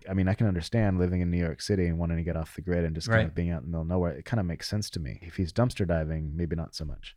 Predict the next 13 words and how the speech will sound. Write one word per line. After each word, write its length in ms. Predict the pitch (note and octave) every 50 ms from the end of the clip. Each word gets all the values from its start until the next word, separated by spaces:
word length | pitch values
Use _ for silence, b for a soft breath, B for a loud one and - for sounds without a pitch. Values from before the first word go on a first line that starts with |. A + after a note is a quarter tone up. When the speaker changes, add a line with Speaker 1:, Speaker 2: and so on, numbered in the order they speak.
| -
Speaker 2:
Yeah, 160 | - G3 G#3 G3
it 80 | F#3+
was 180 | F#3 F3+ E3+ D#3
the 120 | D#3 D#3
dumpster 420 | C#3 D3 D3+ D3+ D3+ - - D#3 C#3
diving. 640 | C#3+ C3+ C3+ C3 C3 A#2+ C3 C3 B2+ B2+ B2+ B2+ - -
Uh, 320 | - B2+ A2+ A2+ A2+ A2 A2 G#2+
it 100 | A2+ -
was 440 | B2 A#2 A#2 A#2 A2+ A2+ G#2+ G#2 G#2+
the 400 | A2 A2 G#2+ G#2+ G#2 G#2 G#2 G2+ - _
collection 460 | - - B2+ B2 B2 B2 - - B2+
of 100 | A#2 G2 G2
urine, 440 | G2 G#2+ A2 A#2 A#2+ B2 C3 C3+